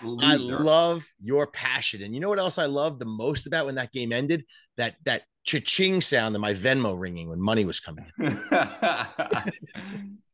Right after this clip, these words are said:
Speaker 2: That guy's gonna fucking lose. They're not winning the N F C championship. He is a
Speaker 1: No.
Speaker 2: horrible coach.
Speaker 1: They're not good enough. By, by the way, they're not good enough to win the N F C championship. No way.
Speaker 2: They should
Speaker 1: Their
Speaker 2: have
Speaker 1: second receiver is not good. They
Speaker 2: That
Speaker 1: do have a good
Speaker 2: decision
Speaker 1: tight end.
Speaker 2: should have backfired,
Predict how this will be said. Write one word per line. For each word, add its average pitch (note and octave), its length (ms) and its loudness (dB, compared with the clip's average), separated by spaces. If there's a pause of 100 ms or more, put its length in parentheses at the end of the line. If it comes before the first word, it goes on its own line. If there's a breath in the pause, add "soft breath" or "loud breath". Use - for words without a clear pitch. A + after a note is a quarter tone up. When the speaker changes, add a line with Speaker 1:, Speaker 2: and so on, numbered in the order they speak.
(140)
Speaker 2:
That A#2 300 -2
guy's A2+ 320 0
gonna G2 220 -6
fucking G2 480 -4
lose. F#2+ 320 -2
They're G2+ 200 0
not G#2+ 240 0
winning G2+ 220 -2
the F#2 160 -4
N F2+ 140 -4
F F2+ 100 -6
C F2+ 180 -10
championship. F2+ 840 -6
He A#2+ 220 -2
is A2+ 100 -2
a - 40 -4
Speaker 1:
No. D#3 80 4 (180)
Speaker 2:
horrible G#2 480 -2
coach. - 240 -12
Speaker 1:
They're G#3+ 100 4
not A3 180 4
good C#3+ 140 2
enough. A#2 180 0 (140)
By, - 140 0
by D3+ 140 4
the D3 40 6
way, G#2 140 2
they're C#3+ 120 2
not D#3+ 160 2
good A2 120 -4
enough G2 140 -6
to F#2 80 -14
win F#2+ 100 -4
the F#2+ 120 -6
N F#2 60 -2
F F#2+ 100 -4
C - 140 -4
championship. - 460 -10 (200)
No G2+ 140 -4
way. F2 140 -8 (440)
Speaker 2:
They B2+ 280 0
should - 160 -2
Speaker 1:
Their D#3+ 80 6
Speaker 2:
have - 100 4
Speaker 1:
second F#3+ 320 4
receiver D#3 480 2
is C3+ 100 4
not A#2+ 240 0
good. F#2 260 0 (200)
They G#2 120 2
Speaker 2:
That A#2 120 6
Speaker 1:
do D3+ 120 8
have G3 120 8
a F3+ 60 8
good D#3 180 4
Speaker 2:
decision A#2 60 -2
Speaker 1:
tight B2 200 4
end. F#2+ 140 0
Speaker 2:
should A#2+ 160 0
have G#2+ 160 -4
backfired, C#2+ 840 -4